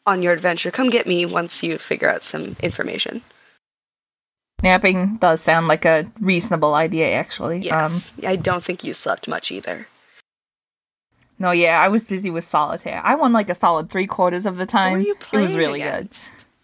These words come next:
Speaker 2: Solitaire is a solo game. You play against yourself.
Speaker 1: I can't say I've heard of it.
Speaker 2: I can show you sometime.
Speaker 1: Sure, that'd be
Speaker 2: Don't
Speaker 1: great.
Speaker 2: worry about it. It, it. It's a, it's a pretty fun game.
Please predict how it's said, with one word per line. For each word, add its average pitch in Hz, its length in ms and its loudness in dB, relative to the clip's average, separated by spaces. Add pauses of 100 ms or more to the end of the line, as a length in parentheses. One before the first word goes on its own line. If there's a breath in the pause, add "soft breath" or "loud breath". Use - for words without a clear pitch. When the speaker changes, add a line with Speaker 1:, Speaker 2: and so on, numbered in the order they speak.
(1000)
Speaker 2:
Solitaire 392 540 2
is 349 120 -2
a 339 60 0
solo 349 400 2
game. 294 340 2
You 190 80 -4
play 269 240 0
against 254 380 -2
yourself. 233 540 -2
Speaker 1:
I 294 60 -12
can't 453 240 -8
say - 160 -6
I've 466 80 -10
heard 453 180 -2
of 311 60 -6
it. - 280 -10 (1300)
Speaker 2:
I 247 80 4
can 285 160 -2
show 262 140 2
you 214 180 2
sometime. 170 580 -6
Speaker 1:
Sure, - 400 -6
that'd 262 200 -4
be 294 80 -8
Speaker 2:
Don't 226 200 2
Speaker 1:
great. 214 60 2 (140)
Speaker 2:
worry 165 120 6
about 156 260 -2
it. 202 280 -4
It, - 20 -18
it. 277 180 -2
It's - 180 -6
a, 247 160 -4 (220 soft breath)
it's - 120 -6
a 269 60 0
pretty 233 240 -2
fun 170 340 -4
game. 170 440 -6